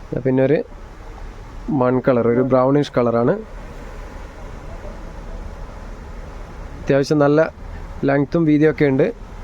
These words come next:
അത്യാവശ്യം തടിയുള്ളവർക്കൊക്കെ പറ്റും. ഫിഫ്റ്റി സിക്സ് ആണ്. ഇതിൻ്റെയൊക്കെ ഫിഫ്റ്റി ഫോർ, ഫിഫ്റ്റി സിക്സ് ആണ് ഇപ്പം വന്നുകൊണ്ടിരിക്കുന്നത്. ഒരുപാട് പേർ ഫിഫ്റ്റി എയ്റ്റ്, സിക്സ്റ്റി ഉണ്ടോ എന്നൊക്കെ ചോദിക്കുന്നുണ്ട്. അതൊക്കെ ഇൻഷാ അല്ലാ വന്നു കഴിഞ്ഞാൽ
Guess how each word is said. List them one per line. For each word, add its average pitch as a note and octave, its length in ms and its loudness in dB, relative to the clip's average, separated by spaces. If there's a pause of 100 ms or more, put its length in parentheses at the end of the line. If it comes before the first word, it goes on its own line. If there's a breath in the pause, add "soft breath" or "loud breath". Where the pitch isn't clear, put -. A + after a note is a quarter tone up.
(140)
അത്യാവശ്യം C#3 380 2
തടിയുള്ളവർക്കൊക്കെ C#3+ 600 4
പറ്റും. C#3 240 2 (100)
ഫിഫ്റ്റി C#3+ 320 2
സിക്സ് C3+ 280 2
ആണ്. C3+ 120 4 (840 loud breath)
ഇതിൻ്റെയൊക്കെ D#3 420 4
ഫിഫ്റ്റി E3+ 300 2
ഫോർ, F3 140 8 (120)
ഫിഫ്റ്റി F3 300 4
സിക്സ് D#3+ 220 2
ആണ് E3 140 6
ഇപ്പം D#3+ 240 4
വന്നുകൊണ്ടിരിക്കുന്നത്. D3 720 6 (100)
ഒരുപാട് D3 400 8
പേർ D#3+ 220 6
ഫിഫ്റ്റി D3+ 300 2
എയ്റ്റ്, D#3+ 280 2
സിക്സ്റ്റി D#3 320 2 (280)
ഉണ്ടോ D3 220 6
എന്നൊക്കെ D3+ 320 2
ചോദിക്കുന്നുണ്ട്. C#3+ 440 4 (460 loud breath)
അതൊക്കെ C#3 320 4
ഇൻഷാ D3+ 180 4
അല്ലാ D#3 200 6
വന്നു C#3+ 200 6
കഴിഞ്ഞാൽ E3 240 6